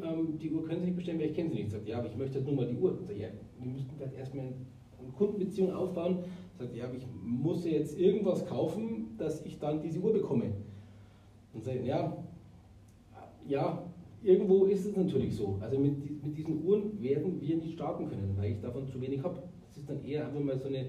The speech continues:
so eine Belohnung. Aber es kommt natürlich so rüber, als müsste er jetzt erstmal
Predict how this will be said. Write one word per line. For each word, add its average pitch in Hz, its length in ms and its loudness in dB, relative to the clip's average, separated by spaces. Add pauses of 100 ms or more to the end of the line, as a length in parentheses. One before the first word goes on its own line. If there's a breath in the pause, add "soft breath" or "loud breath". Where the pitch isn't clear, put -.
(320 loud breath)
so 139 100 -6
eine 135 100 4
Belohnung. 127 500 6
Aber 131 160 2
es 123 140 -4
kommt 220 360 2
natürlich 196 460 2
so 120 120 -6
rüber, 190 360 2
als - 180 -2
müsste 202 380 2
er 160 240 -2
jetzt 160 180 0
erstmal 143 600 -2